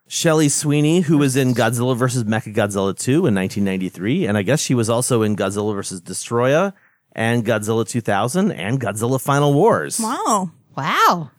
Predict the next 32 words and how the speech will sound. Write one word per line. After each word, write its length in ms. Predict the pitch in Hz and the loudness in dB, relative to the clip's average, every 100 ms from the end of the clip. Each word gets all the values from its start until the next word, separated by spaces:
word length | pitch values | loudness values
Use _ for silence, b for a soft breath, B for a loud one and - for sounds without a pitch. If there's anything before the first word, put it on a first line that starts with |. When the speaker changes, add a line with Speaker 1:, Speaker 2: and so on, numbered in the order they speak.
| - | -4
Speaker 1:
I 60 | |
think 180 | 254 247 | 0 2
Speaker 2:
Cool. 80 | 349 | 2
Speaker 1:
she 100 | 339 | 4
only 180 | 233 190 | 4 4
had 180 | 170 139 | 2 0
small 540 | - 143 143 147 147 | -2 0 2 2 2
roles 420 | 127 127 123 123 | 2 2 2 0
in 80 | 113 | 0
those 200 | 104 92 | 0 -2
last 340 | 90 107 107 - | 0 0 -2 -2
three, 240 | 120 139 | 2 2
but 160 | 131 127 | 2 2
in 140 | 127 | 2
Godzilla 400 | 139 143 170 175 | 2 2 0 2
versus 240 | 151 127 | 0 0
Mechagodzilla, 680 | 123 120 113 101 85 82 80 80 | -2 -2 -2 -4 -4 -4 -4 -4
she 140 | 127 | -2
was 100 | 117 | -2
part 220 | - 110 | -2 -4
of 80 | 92 | -6
G-Force. 680 | 73 78 - 55 - - - _ - | -8 -12 -10 -10 -8 -8 -8 _ -8
Speaker 2:
Okay, 480 | 220 311 - 202 165 | -4 -2 -2 -2 2
Speaker 1:
Anyway, 240 | 165 151 | 4 4
so 140 | 147 156 | 4 2
she's 360 | 254 196 175 | 4 4 4
Speaker 2:
nice. 60 | 185 | 4
Speaker 1:
gonna 100 | 175 | 4
be 140 | 165 | 4
in 120 | 160 151 | 4 4
the 80 | |
film. 600 | 143 147 143 139 139 135 | 2 2 4 4 4 2